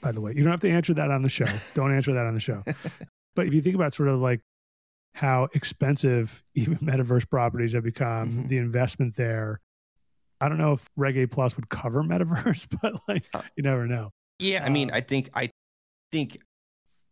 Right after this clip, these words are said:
Speaker 2: a reward, I think the future of reward systems, like, I don't know if you have the Starbucks app, but it's a, it's an
Speaker 1: Sure.
Speaker 2: awesome reward system. Little stars are great, and they give you these extra little bonuses and things
Speaker 1: Yeah.
Speaker 2: like that.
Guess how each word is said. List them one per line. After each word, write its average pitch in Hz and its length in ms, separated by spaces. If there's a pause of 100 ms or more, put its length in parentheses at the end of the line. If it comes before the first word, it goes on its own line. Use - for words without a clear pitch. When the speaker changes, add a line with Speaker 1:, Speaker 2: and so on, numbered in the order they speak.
(360)
Speaker 2:
a 131 80
reward, 131 520
I 120 60
think 131 220
the 117 100
future 160 340
of 117 80
reward 117 460
systems, 127 520
like, 110 100
I 123 60
don't 131 80
know 120 60
if 110 100
you 120 60
have 110 80
the 110 40
Starbucks 98 480
app, - 180
but 98 140
it's 110 160
a, 92 60 (260)
it's 143 140
an 101 60
Speaker 1:
Sure. 82 100
Speaker 2:
awesome 107 500 (100)
reward 101 380
system. 87 320
Little 113 200
stars 117 420
are 107 60
great, 117 420
and 92 240
they 113 140
give 113 120
you 113 80
these 113 160
extra 107 300
little 110 160
bonuses 110 640
and 113 100
things 120 140
Speaker 1:
Yeah. 107 40
Speaker 2:
like 104 120
that. 101 240